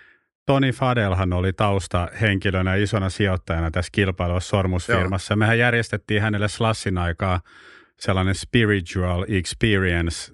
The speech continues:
Speaker 1: äh, saunassa.
Speaker 2: Löylyssä.
Speaker 1: Löylyssä.
Speaker 2: Kyllä.
Speaker 1: Tota, <laughs> niin
Speaker 2: Jostas.
Speaker 1: oltiin ko-, kolme tuntia Jyrin kanssa.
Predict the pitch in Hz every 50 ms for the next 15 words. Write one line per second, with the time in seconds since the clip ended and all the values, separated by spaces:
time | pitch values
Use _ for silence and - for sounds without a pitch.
0 | - - 92 87 85 87 87 82 - - 113 110 104 98 90 90 85 - - -
1 | 95 87 139 135 120 107 101 98 98 - - - 92 92 - - 123 123 127 120
2 | 110 104 101 95 117 123 110 101 95 87 82 - 131 - - - - 113 110 104
3 | - 110 107 - - - 147 143 120 - - 127 131 - 170 160 - 147 139 139
4 | 135 - - 147 147 226 190 - 151 175 180 170 160 156 - - 147 143 143 143
5 | 156 139 139 143 156 147 147 139 123 - 123 131 127 - -